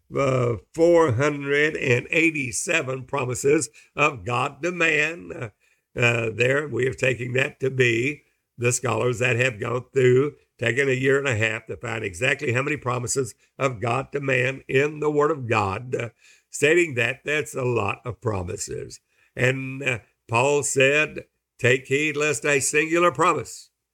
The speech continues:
slip any of you. You should seem to come short of entering to his rest." Hebrews four one. This is how straight the gate is and narrow the way to life. Jesus stated that.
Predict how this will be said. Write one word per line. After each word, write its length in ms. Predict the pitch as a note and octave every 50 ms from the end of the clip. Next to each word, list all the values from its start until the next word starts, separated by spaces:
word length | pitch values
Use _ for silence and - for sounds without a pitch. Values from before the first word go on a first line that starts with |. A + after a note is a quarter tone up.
| _ _ _ _ _ _ _ _
slip 400 | - - - C#3+ D3+ D#3+ D#3 - -
any 300 | D#3+ D#3+ F3+ F#3+ F3+ F3+
of 160 | F3+ F3 D3+
you. 160 | D3+ D#3+ E3
You 320 | F3+ F3+ E3+ D#3 D#3+ E3+
should 220 | D#3+ B2 - E3 C#3
seem 260 | - - E3+ E3+ D#3+
to 60 | D3+
come 260 | B2 - E3+ E3 D#3+
short 300 | B2+ - D#3+ D#3+ D#3+ E3+
of 80 | E3 C3+
entering 420 | C#3+ D3 D3 D#3 D#3 D#3+ D#3+ D3+
to 120 | B2+ D#3+ F3
his 200 | F3 F3 D3+ C#3+
rest." 320 | E3+ F3 F3 D#3+ - -
Hebrews 320 | - C3+ C#3 C#3+ D#3 C3 -
four 240 | - C#3+ D3+ D3+
one. 380 | D3+ D#3+ E3 E3 D#3+ C#3+ G#2 - _ _ _ _ _ _ _ _ _ _ _ _ _ _ _ _ _ -
This 260 | A#2+ B2 B2+ - -
is 200 | C3+ B2 A2+ G#2
how 400 | G2+ A#2 B2+ C3+ C3+ C3+ C3+ B2+
straight 420 | - - - C#3+ C#3+ D3 C3+ -
the 80 | C3 B2
gate 320 | G#2+ C3+ C#3 C#3+ C#3+ C3+
is 360 | - - C3+ C#3+ D3 D3 B2+
and 140 | C#3 D3 C#3
narrow 300 | C3+ C#3 C#3 C#3 C#3+ C#3+
the 100 | C#3 C#3
way 220 | C3+ C#3+ C#3+ D3 C#3
to 80 | C#3+
life. 340 | C#3+ D3 D3 D3+ C#3+ A#2+ F#2 _ _ _ _ _ _ _ _ _ _ _ _ _ _ _ -
Jesus 420 | F#2+ A#2 C3 C#3 C3+ D#3 D3 B2+
stated 420 | - - D#3 D#3 E3+ E3 D#3 C3+ B2+
that. 280 | C3+ B2+ A#2 - -